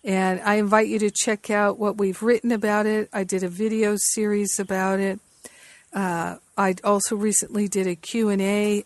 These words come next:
about the teacher and minister training. You can find it all at jennifer hadley dot com.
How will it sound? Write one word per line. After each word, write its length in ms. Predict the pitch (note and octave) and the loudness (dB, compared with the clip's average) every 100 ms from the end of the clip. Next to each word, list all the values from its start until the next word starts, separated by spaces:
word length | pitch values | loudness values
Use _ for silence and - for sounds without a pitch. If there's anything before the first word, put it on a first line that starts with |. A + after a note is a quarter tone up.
| - | -6
about 500 | G3 F#3 F#3 F3+ F3 _ | -6 -2 0 0 -2 _
the 240 | F#3+ F3+ F3 - | -8 -8 -10 -10
teacher 360 | - G#3 - G#3 | -6 -4 -2 -2
and 120 | G3 | 0
minister 440 | F#3+ G3 - G3 | 0 -2 -2 -4
training. 500 | F#3+ - G3 G3 F#3+ | -4 -4 -2 0 -2
You 480 | F#3+ - - _ _ | -4 -10 -20 _ _
can 140 | G3 | -4
find 300 | F#3+ B3+ C#4+ | 4 6 6
it 100 | C4 | 4
all 180 | A3 G3+ | 4 4
at 80 | F#3+ | 2
jennifer 380 | G#3 G3+ G3 G3+ | 0 -2 0 -2
hadley 400 | G3 F3+ F#3 F#3 | 0 -2 -4 -6
dot 320 | F3+ F3+ F3 | -6 -8 -8
com. 340 | F#3+ F#3 F3+ | -6 -4 -6